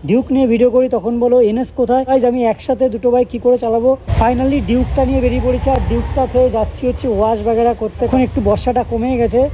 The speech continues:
বলতে গেলে, তো সেই কারণে কালকে হচ্ছে এনএসটাকে ধুয়ে এনে ঘরে তুলে রেখেছি, আর আজকে হচ্ছে ভাই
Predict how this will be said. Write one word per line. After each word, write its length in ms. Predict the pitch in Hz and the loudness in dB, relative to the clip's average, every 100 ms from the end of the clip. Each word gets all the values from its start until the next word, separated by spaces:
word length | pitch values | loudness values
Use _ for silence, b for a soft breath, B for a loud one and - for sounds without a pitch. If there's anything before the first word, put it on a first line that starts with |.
| - | -4
বলতে 280 | 180 208 226 | -2 0 2
গেলে, 200 | 226 233 | 2 2
তো 100 | 233 | 0
সেই 200 | - 208 | -2 -2
কারণে 460 | 226 220 226 247 240 - | 0 0 0 -2 -4 -2
কালকে 300 | 208 208 240 | -2 0 0
হচ্ছে 240 | 233 254 | 2 0
এনএসটাকে 500 | 220 226 - 226 233 196 - - - - - - | 0 -2 -6 -2 0 -2 -8 -16 -16 -16 -14 -4
ধুয়ে 260 | 160 226 233 | 2 4 4
এনে 140 | 233 | 0
ঘরে 220 | 165 196 | -4 -4
তুলে 220 | 226 226 | -2 0
রেখেছি, 380 | 226 220 220 247 | 2 0 -2 -2
আর 160 | 226 208 | 0 0
আজকে 260 | 196 180 | -4 -4
হচ্ছে 180 | 220 - | -6 -4
ভাই 260 | 214 220 | -2 -2